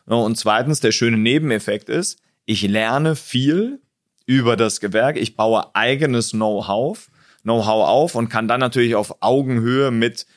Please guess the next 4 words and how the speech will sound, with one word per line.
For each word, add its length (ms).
den 140
externen 680
Tiefbaupartnern, 920
ähm, 340